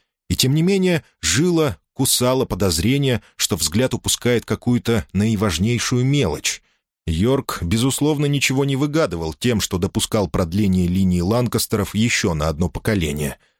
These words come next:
Но если уж выдвигать претензии на трон, то делать это, по соображению Сомерсета, следовало именно сейчас, в эту самую минуту. Король Генрих по-прежнему пребывал в бесчувствии, плавая в тумане без малейших признаков рассудка.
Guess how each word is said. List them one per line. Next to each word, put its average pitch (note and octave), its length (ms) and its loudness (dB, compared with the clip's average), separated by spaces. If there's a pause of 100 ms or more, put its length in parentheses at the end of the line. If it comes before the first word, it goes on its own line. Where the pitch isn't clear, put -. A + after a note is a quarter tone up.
(160)
Но F2 100 2
если C#3 280 0
уж D3 240 0 (160)
выдвигать C#3 460 0
претензии C3 500 0
на C3 160 2
трон, F#3+ 360 -2 (240)
то D3 120 0
делать E3+ 340 0
это, - 240 -4
по - 120 -4
соображению F2 640 0
Сомерсета, C#3 640 0 (120)
следовало A#2 460 2
именно A2+ 320 0
сейчас, - 640 -2 (160)
в F#2+ 60 0
эту A#2 180 0
самую A#2 420 2
минуту. G2 580 -2 (560)
Король E2+ 300 0
Генрих C#3 560 0
по-прежнему A#2+ 600 0
пребывал G2+ 440 0
в D2+ 120 -6
бесчувствии, - 880 -4 (180)
плавая D#2 340 0
в - 80 -10
тумане F#2+ 380 2
без E2 160 -2
малейших F2 500 0
признаков F2 460 -2
рассудка. - 640 -4